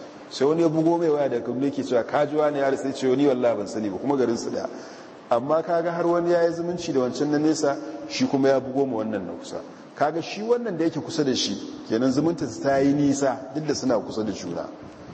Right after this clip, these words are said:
Wancan kuma da yake ku-, nesa da shi, zumunta shi ta yi kusa, duk da nesa yake, saboda gashi ta wurinsa ya ji labarin.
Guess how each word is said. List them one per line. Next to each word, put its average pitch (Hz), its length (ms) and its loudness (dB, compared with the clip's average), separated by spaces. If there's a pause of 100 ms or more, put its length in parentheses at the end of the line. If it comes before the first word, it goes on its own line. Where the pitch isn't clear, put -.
(460)
Wancan 202 360 2
kuma 190 180 0
da 160 80 4
yake 165 220 2
ku-, - 120 -6
nesa 147 320 4
da 117 80 0
shi, 104 200 -4
zumunta 160 340 2
shi 123 120 -4
ta 143 140 4
yi 143 100 6
kusa, 139 420 -2
duk 160 120 -4
da 151 100 2
nesa 131 300 0
yake, 104 280 -4 (540)
saboda 143 300 0
gashi 113 220 -2
ta 143 80 0
wurinsa 135 340 0
ya 104 60 2
ji 104 100 -2
labarin. 87 400 0